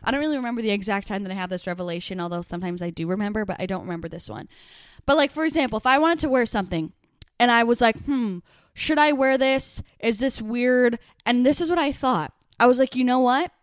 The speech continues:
If someone on the street doesn't like what I'm wearing,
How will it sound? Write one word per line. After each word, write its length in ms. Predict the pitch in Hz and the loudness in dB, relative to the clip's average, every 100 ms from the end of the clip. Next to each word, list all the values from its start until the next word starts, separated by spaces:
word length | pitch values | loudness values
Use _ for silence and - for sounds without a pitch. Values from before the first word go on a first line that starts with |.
| _ | _
If 100 | 233 | -10
someone 340 | - 247 269 311 | -2 0 2 0
on 80 | |
the 80 | 339 | -2
street 460 | 330 - 247 240 - _ _ _ _ _ _ _ _ _ _ _ 196 | -6 -4 -2 -2 -8 _ _ _ _ _ _ _ _ _ _ _ -10
doesn't 440 | 190 233 269 269 220 | 2 4 4 -4 0
like 240 | 220 220 | -2 0
what 80 | 254 | -2
I'm 160 | 269 226 | 0 0
wearing, 400 | 175 170 247 | 0 -2 -4